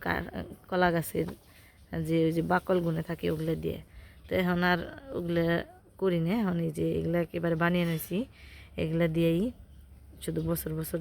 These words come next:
ধুয়ে আবার থুয়ে দিই। আর এই যে একটা পিতলের একটা কুলা আছিল, এটা ব্যবহার করি পূজার দিন। তো এটার এই যে এখানে ব্যাটারি রাখছিলাম, একটা লেটির ব্যাটারি আছিল,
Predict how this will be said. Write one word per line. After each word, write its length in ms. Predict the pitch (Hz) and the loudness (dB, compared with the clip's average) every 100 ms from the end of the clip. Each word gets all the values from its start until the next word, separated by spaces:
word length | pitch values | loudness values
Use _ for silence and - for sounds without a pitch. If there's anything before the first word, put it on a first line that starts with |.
| 156 | 0
ধুয়ে 260 | 165 170 220 254 - | 4 4 4 0 -6
আবার 160 | 156 151 - | -4 -6 -2
থুয়ে 180 | 180 165 | 0 2
দিই। 140 | 170 - - - - - - 160 | 0 -2 -10 -16 -18 -18 -6 -2
আর 80 | 156 156 | 0 -2
এই 40 | 165 | -2
যে 60 | - | -4
একটা 140 | - - | -6 -8
পিতলের 380 | 170 175 165 165 160 | -4 -2 0 2 0
একটা 260 | - 156 156 - - - - - - - - - - - | -2 -4 -4 -4 -10 -20 -18 -18 -16 -16 -18 -20 -20 -6
কুলা 240 | - 214 196 175 | 2 8 8 6
আছিল, 240 | 185 - - - | 0 -2 0 0
এটা 160 | 185 - - 180 | 2 2 2 2
ব্যবহার 280 | 170 160 160 - | 2 2 0 -2
করি 180 | 175 233 - - - | -2 -2 -6 -18 -6
পূজার 280 | 180 170 165 | 0 0 0
দিন। 120 | 170 190 - - - - - - | -2 -4 -8 -18 -20 -20 -20 -4
তো 40 | 175 | 0
এটার 180 | 170 175 175 | 4 6 6
এই 40 | |
যে 60 | 170 165 | 4 4
এখানে 220 | 170 170 165 160 | 2 2 4 6
ব্যাটারি 320 | 165 170 165 160 | 6 6 4 2
রাখছিলাম, 420 | 151 - - - 160 - - - - - - - - 165 | 0 -4 -4 -4 -6 -14 -20 -20 -20 -20 -20 -20 -10 -4
একটা 180 | - 170 160 170 | 4 6 8 8
লেটির 380 | 175 - 165 160 | 8 6 0 2
ব্যাটারি 300 | 160 165 160 165 | 2 2 2 2
আছিল, 220 | 156 143 | 0 0